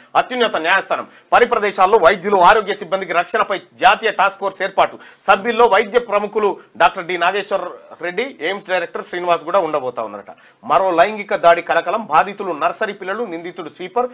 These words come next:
మహారాష్ట్రలోని బద్లాపూర్లో మిన్నంటిన ప్రజాగ్రహం. పాఠశాల ఆస్తులు ధ్వంసం, పోలీసులపైకి రాళ్లు, రైళ్ల అడ్డగింత, ప్రిన్సిపల్ ఉప్పల్ సహా పలువురి సస్పెన్షన్.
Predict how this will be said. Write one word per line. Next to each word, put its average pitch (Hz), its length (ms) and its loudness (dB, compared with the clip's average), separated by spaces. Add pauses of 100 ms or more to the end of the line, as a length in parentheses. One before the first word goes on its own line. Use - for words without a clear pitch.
(180)
మహారాష్ట్రలోని 202 560 4
బద్లాపూర్లో 185 520 0
మిన్నంటిన 180 420 -6
ప్రజాగ్రహం. 156 560 0 (260)
పాఠశాల 180 340 2
ఆస్తులు 175 340 2
ధ్వంసం, 180 320 -4
పోలీసులపైకి 175 640 -8
రాళ్లు, 196 360 -2 (240)
రైళ్ల 208 240 4
అడ్డగింత, 190 380 2
ప్రిన్సిపల్ 202 400 -2
ఉప్పల్ 208 140 4
సహా 185 380 6 (240)
పలువురి 185 320 2
సస్పెన్షన్. 185 640 -2